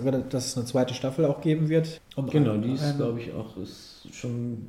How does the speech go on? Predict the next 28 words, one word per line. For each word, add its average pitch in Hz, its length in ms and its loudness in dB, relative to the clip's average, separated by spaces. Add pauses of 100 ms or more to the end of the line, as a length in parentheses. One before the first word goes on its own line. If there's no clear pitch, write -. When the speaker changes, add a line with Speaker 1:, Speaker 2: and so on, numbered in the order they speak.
(120)
Speaker 2:
äh, 120 120 -4
bestätigt, - 580 -10
oder? 85 180 -6 (140)
Speaker 1:
Genau, 147 240 6
das 120 160 -4
ist 117 60 -4
Speaker 2:
Ja. 110 40 -2
Speaker 1:
schon 113 160 -6
bes-, - 300 -10
bestätigt. 113 480 -8 (560)
Und, 123 360 -2
äh, - 840 -8
und 123 240 -4
da 139 80 6
habt 139 120 2
ihr 151 100 6
eine, 139 180 4
eine, 123 180 0
eine 127 140 -4
Folge, 196 420 4
oder 185 160 0
was, 180 260 -6
was 165 120 -8
habt - 160 -10
ihr 175 80 -2
Speaker 2:
Genau, 185 160 6
Speaker 1:
dabei 123 100 6
Speaker 2:
Folge, 156 200 6